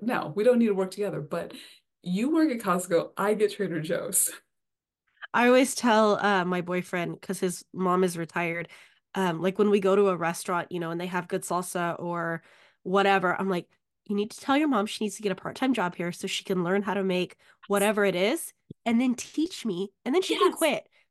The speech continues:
Speaker 2: But, like, I need to know how to make this."
Speaker 1: Okay, so we've actually had this exact same discussion, too. We live in Seattle area, and there's this restaurant called Agua Verde, and one of their salsas, all their salsas are good, but one of them,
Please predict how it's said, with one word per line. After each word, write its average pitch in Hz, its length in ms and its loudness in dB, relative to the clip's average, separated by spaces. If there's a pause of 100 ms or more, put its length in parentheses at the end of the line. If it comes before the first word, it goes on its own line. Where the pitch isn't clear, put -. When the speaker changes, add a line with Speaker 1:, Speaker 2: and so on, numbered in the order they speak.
Speaker 2:
But, 247 120 -4
like, 240 160 -4
I 247 80 -2
need 269 200 -2
to - 80 -8
know 254 80 -4
how 208 140 -6
to 190 60 -8
make 214 260 -8
this." - 360 -20 (120)
Speaker 1:
Okay, 302 260 2
so 262 220 4
we've 294 240 4
actually 285 320 4
had 247 160 0
this 240 160 2
exact 226 320 -2
same 226 180 0
discussion, 208 480 -4
too. 208 460 0 (260)
We 233 140 2
live 240 240 4
in 214 340 -2 (500)
Seattle 185 460 0
area, 170 680 0
and 175 560 0 (120)
there's 175 360 0
this - 260 -6
restaurant 175 380 -4
called 170 260 -4 (100)
Agua 160 280 0
Verde, 165 500 -2 (680)
and 190 440 -2 (220)
one 170 300 -2
of 247 140 -4
their 254 140 0
salsas, 214 840 -6
all 330 140 2
their 311 120 2
salsas 175 440 -2
are 151 40 -4
good, - 240 -6
but - 240 -18
one 160 260 -2
of 202 100 -8
them, 254 260 -4